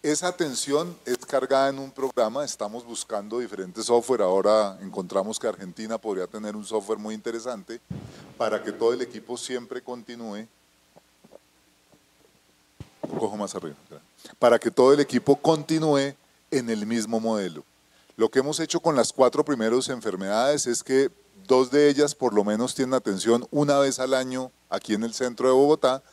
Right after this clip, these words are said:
pero el resto de atenciones son en todo el país. Igualmente son pagados por el asegurador, pero el centro de referencia es quien paga a los médicos que hacen las consultas de seguimiento.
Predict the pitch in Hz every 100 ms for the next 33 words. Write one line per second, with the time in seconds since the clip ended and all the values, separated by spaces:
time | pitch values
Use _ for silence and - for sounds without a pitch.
0 | _ _ 120 107 101 110 113 131 123 110
1 | 95 - 95 107 107 113 107 110 _ _
2 | _ _ 104 92 104 98 101 98 85 80
3 | - _ _ - 117 123 135 147 147 165
4 | 139 127 117 104 104 135 135 143 123 104
5 | 95 92 95 147 175 _ _ _ _ -
6 | 135 147 165 - - _ - 107 - 139
7 | 123 139 143 131 110 104 113 123 - 127
8 | 120 127 123 127 117 92 95 98 110 117
9 | - 98 92 107 110 101 90 82 92 87
10 | 98 92 85 78 76 73 71